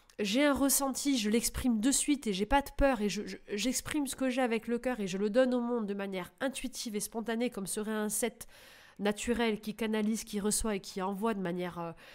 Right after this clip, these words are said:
euh, rapide, fluide, en mouvement », je vais au contraire l'interpréter, l'analyser, le déformer, le modéliser et le transformer avant de le diffuser. Donc, il s-, en fait, la diffusion de mon être intérieur, de mes pensées, est totalement contrôlée.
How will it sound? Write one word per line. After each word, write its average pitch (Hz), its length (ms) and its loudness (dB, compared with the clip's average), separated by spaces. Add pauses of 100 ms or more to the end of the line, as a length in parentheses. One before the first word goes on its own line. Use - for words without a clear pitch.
(320)
euh, 175 460 -4
rapide, 202 680 2
fluide, 208 840 0
en 190 100 -4
mouvement », 196 560 -6 (680)
je 220 120 2
vais 226 140 4
au 269 80 6
contraire 240 460 -2
l'interpréter, 262 720 0
l'analyser, 247 640 2
le 185 120 -4
déformer, 233 680 0 (440)
le 220 140 4
modéliser 262 720 4
et - 20 2
le 220 120 2
transformer 269 680 0
avant 254 240 2
de 233 60 0
le 220 80 0
diffuser. 196 500 -4
Donc, 202 220 -6
il 240 40 -4
s-, - 180 -10
en 233 80 -2
fait, 302 120 -2
la 247 140 2
diffusion 254 540 -2
de 202 140 -2
mon 208 160 0
être 254 260 -2
intérieur, 190 480 -4
de 202 100 -4
mes 190 100 -4
pensées, 190 460 -6
est 190 100 -6
totalement 220 360 -4
contrôlée. 208 560 -6